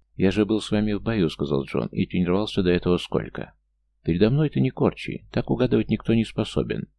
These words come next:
Это же тебя Пьер попросил, Стар, прищемить тех уродов. И вы с ней, не сговариваясь, каждый оказались на правильных траекториях. Это как, телепатия? Вы одновременно угадали решение, и Пьер знал, кого просить».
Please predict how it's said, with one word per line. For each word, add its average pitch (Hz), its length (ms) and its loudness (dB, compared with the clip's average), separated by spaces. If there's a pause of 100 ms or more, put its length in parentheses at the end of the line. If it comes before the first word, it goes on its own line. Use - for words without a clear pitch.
(160)
Это 95 220 2
же 90 120 2
тебя 113 300 2
Пьер 95 240 0
попросил, - 560 0
Стар, 101 300 0
прищемить 101 480 2
тех - 180 0
уродов. 82 460 0 (180)
И 123 100 4
вы 127 100 4
с - 120 -8
ней, 123 100 4
не 113 100 6
сговариваясь, 107 540 0
каждый 104 320 -2
оказались 101 460 0
на 98 80 0
правильных 98 400 0
траекториях. 71 680 0
Это - 140 -2
как, 85 200 0
телепатия? - 720 -2 (260)
Вы 117 120 6
одновременно 120 600 0
угадали 110 380 2
решение, 80 560 2
и - 100 -6
Пьер 80 240 0
знал, 95 280 0
кого 90 220 2
просить». - 520 -6